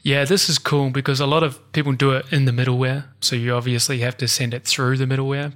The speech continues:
but you can connect using P S Q L sort of and, um, make a change that way, and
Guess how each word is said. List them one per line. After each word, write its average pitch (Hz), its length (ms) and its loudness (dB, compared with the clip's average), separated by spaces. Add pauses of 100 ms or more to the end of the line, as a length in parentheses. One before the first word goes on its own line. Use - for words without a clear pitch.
but 127 320 -4
you 151 100 -2
can 135 160 0
connect - 400 -4
using 117 600 0
P 123 720 -6
S - 160 -4
Q - 180 -10
L 82 220 -4
sort - 180 -6
of - 160 -10 (160)
and, 113 320 -2
um, 113 540 -2
make 113 100 -2
a 107 40 -10
change 110 280 -2
that 117 160 0
way, 120 320 -2
and 120 240 -8